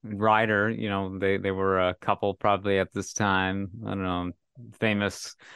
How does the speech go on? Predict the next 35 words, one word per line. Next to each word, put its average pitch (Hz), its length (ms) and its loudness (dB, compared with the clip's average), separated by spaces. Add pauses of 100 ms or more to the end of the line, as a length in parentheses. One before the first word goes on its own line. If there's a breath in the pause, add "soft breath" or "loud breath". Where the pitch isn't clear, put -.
(340 loud breath)
The - 160 4
only 156 220 8
thing 131 240 6
I 123 140 6
think 120 240 2
of, 110 200 4 (340)
uh, 113 40 -12 (580)
in 110 300 4
re-, 113 240 6
reference 117 480 2
to 113 140 2
<laughs> 123 380 4
them 123 220 2
as 110 160 2
a 104 60 0
couple 104 380 0
is, 98 140 -4
like, 95 200 4
I 95 100 4
guess 98 200 2
he 101 120 0
has 92 120 4
a 92 140 2
tattoo 95 640 0
that 90 160 0
says 98 160 -4
"Wino 101 480 2
Forever." 104 500 2 (580 loud breath)
He 117 120 2
got 107 200 6
it 101 80 2
modified 101 720 6
from 92 260 0
Winona 98 580 2
Forever. 107 600 0